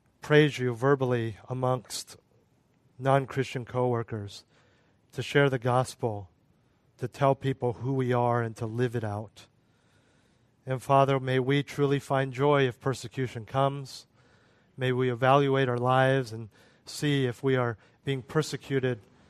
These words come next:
above and beyond be-, uh, our faith because of our personalities or our sins or our crimes. And may,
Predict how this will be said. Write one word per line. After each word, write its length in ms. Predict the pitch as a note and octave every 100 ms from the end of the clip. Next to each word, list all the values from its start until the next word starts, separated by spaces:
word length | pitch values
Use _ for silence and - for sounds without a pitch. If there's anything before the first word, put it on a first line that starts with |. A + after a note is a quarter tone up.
| _ _ -
above 320 | B2 C3+ C#3+
and 120 | C3+
beyond 580 | B2+ B2+ C#3 C#3 C3+ B2
be-, 120 | B2+ - _ -
uh, 60 | A#2+ B2 B2+ - - - - - - -
our 120 | B2+
faith 440 | A#2+ D3 D3+ C#3 -
because 360 | C3 - C#3 A#2+
of 120 | A#2
our 100 | A#2+
personalities 960 | - C#3+ - C3 C3 C#3 C#3 C#3 B2+
or 60 | A#2+
our 100 | A2
sins 520 | - D3 C3+ C#3 B2
or 120 | A#2
our 100 | A2+
crimes. 680 | - C#3 C3 B2+ B2+ B2 - _ _ _ _ _ _ _ _ _ _
And 140 | B2
may, 160 | B2+